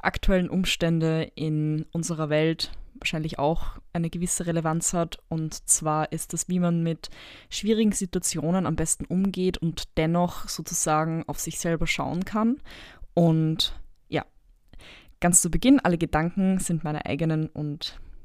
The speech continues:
ich teile hier nur meine Ansichten mit euch oder meine Ratschläge oder ja, aber ich möchte natürlich jetzt irgendwie nicht sagen, dass das, was ich sage, das einzig Richtige ist und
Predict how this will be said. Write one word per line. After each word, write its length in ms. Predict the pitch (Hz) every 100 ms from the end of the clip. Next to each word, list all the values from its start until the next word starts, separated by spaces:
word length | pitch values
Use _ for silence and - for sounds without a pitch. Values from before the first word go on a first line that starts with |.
| -
ich 140 | - -
teile 240 | 151 151
hier 300 | 156 156 151 -
nur 220 | 175 165
meine 220 | 160 -
Ansichten 420 | 185 185 190 -
mit 160 | 175 -
euch 260 | 151 170
oder 140 | 170 151
meine 240 | 147 151
Ratschläge 560 | 135 151 - 156 156 -
oder 300 | - 147 170 - - _
ja, 100 | - -
aber 100 | 156
ich 120 | -
möchte 200 | 151 - - -
natürlich 400 | 151 - 151 147
jetzt 220 | 160 -
irgendwie 180 | 156 156
nicht 200 | 156 -
sagen, 280 | - 147 147
dass 160 | 156
das, 240 | - 147 -
was 100 | 147
ich 140 | -
sage, 400 | 147 147 147 139 - - -
das 160 | - -
einzig 440 | 151 - 160 -
Richtige 380 | 165 - 160 151
ist 300 | 143 143 -
und 320 | - 135 -